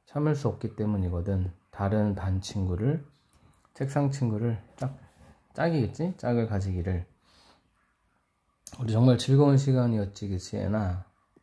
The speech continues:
슬퍼. 이 즐거운 시간들이 다 끝난다고 생각하는 게.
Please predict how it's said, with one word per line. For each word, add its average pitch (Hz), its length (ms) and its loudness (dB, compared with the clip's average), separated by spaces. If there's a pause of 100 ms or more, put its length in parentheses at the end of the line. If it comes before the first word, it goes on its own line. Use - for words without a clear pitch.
(160)
슬퍼. 110 720 -2 (560)
이 101 120 -8
즐거운 110 400 2
시간들이 107 680 -2 (480)
다 - 180 -8
끝난다고 107 960 0
생각하는 135 580 0
게. 87 240 -8